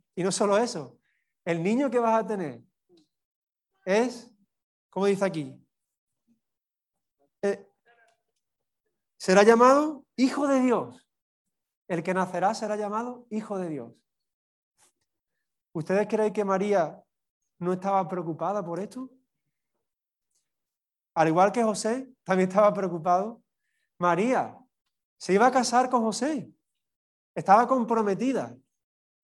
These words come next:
Y, y nunca había conocido a José antes. Todavía no se habían casado. Ella pensaría, "Bueno, ¿ahora qué le digo a José? ¿No?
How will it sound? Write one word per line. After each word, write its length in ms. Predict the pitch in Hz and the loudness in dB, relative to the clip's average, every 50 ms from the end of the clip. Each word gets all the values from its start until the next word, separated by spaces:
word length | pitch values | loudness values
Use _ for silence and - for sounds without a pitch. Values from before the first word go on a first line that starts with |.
| _ _ _ _ _ _ _ _ - - - _ _ _ | _ _ _ _ _ _ _ _ -20 -20 -20 _ _ _
Y, 640 | - 196 185 190 190 185 175 165 160 - - - - _ _ _ | -4 -2 0 0 2 0 0 -2 -4 -8 -12 -18 -20 _ _ _
y 100 | - 190 156 | -6 -4 -2
nunca 240 | 185 196 190 277 277 | -2 2 4 4 4
había 160 | 262 262 254 | 4 2 0
conocido 480 | 226 226 214 208 190 208 208 196 196 | 0 -2 -2 -2 -4 -4 -2 0 0
a 60 | 180 170 | 0 0
José 340 | 180 180 180 - 180 175 | 0 -4 -6 -4 -2 0
antes. 420 | 160 165 175 165 220 247 262 240 _ _ _ _ _ _ _ _ _ _ _ _ _ _ | 0 0 0 -2 -6 -8 -10 -12 _ _ _ _ _ _ _ _ _ _ _ _ _ _
Todavía 240 | - 160 160 160 165 | -2 0 0 2 2
no 120 | 185 190 | 0 0
se 100 | 190 240 | 0 0
habían 220 | 233 226 220 214 185 | 0 0 -2 -2 -4
casado. 640 | 190 170 - - 180 185 196 226 262 254 - _ _ _ _ _ _ _ _ _ _ _ _ _ _ _ _ _ | -6 -6 0 2 4 4 2 2 -4 -10 -16 _ _ _ _ _ _ _ _ _ _ _ _ _ _ _ _ _
Ella 200 | 175 175 196 190 | -2 0 0 0
pensaría, 440 | 175 196 190 185 190 185 175 175 165 | 0 -4 -6 -6 -6 -6 -6 -6 -6
"Bueno, 240 | 151 165 196 214 214 | -6 -4 -4 -4 -4
¿ahora 200 | 196 196 214 220 | -4 -6 -6 -6
qué 120 | 220 226 | -6 -6
le 100 | 220 220 | -6 -6
digo 180 | 202 220 214 220 | -6 -6 -6 -6
a 60 | 202 | -6
José? 420 | 196 190 190 - 233 269 262 - - _ _ _ _ _ _ _ _ _ _ _ _ _ _ _ _ _ _ _ _ _ - | -6 -8 -10 -10 -10 -10 -10 -12 -16 _ _ _ _ _ _ _ _ _ _ _ _ _ _ _ _ _ _ _ _ _ -10
¿No? 360 | 175 190 247 277 - - - | -8 -8 -8 -8 -12 -16 -20